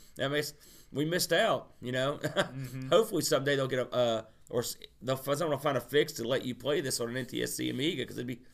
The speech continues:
Speaker 1: I'd like to play it on the actual hardware, but
Speaker 2: Right,
Speaker 1: well, what
Speaker 2: right.
Speaker 1: can you do?
Speaker 2: Um, Aaron, do you have anything else on Super Skid Marks?
Speaker 1: Uh, yes, I, uh, did my usual shtick and, uh,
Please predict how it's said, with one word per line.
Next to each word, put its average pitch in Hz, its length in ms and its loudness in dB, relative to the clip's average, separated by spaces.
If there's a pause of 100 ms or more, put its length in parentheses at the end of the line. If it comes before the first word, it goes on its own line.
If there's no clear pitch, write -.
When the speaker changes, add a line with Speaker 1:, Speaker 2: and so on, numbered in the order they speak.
(180)
Speaker 1:
I'd 151 100 0
like 160 160 2
to 120 60 -8
play 156 200 2
it 143 60 2
on 123 80 -2
the 120 100 0
actual 131 280 0
hardware, 110 540 -2
but - 120 -12
Speaker 2:
Right, 165 180 -2 (180)
Speaker 1:
well, 143 140 -2
what 135 60 0
Speaker 2:
right. 139 80 -2
Speaker 1:
can 120 80 -2
you 120 60 0
do? 113 200 -6 (720)
Speaker 2:
Um, 123 360 -4 (1200)
Aaron, 156 220 -8
do 185 80 -4
you 156 60 2
have 151 140 4
anything 170 280 -6
else 202 240 -6
on 202 120 -10
Super 214 260 -12
Skid 214 220 -8
Marks? 233 320 -12
Speaker 1:
Uh, 165 220 8
yes, 170 320 6
I, 147 300 8
uh, 135 100 6
did 143 200 2
my 151 120 4
usual 143 460 2
shtick 151 480 6
and, 113 260 2
uh, 110 220 2